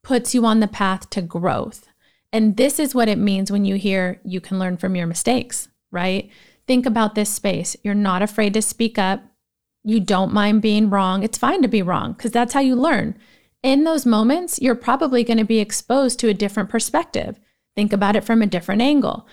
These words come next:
Now you have the opportunity to learn something,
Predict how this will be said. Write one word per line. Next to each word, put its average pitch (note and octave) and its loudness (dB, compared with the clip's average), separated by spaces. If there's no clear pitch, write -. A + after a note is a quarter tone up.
Now A#3+ 2
you C#4+ 2
have B3+ 0
the A#3 4
opportunity G3 -2
to F#3 -2
learn A3+ 2
something, - -6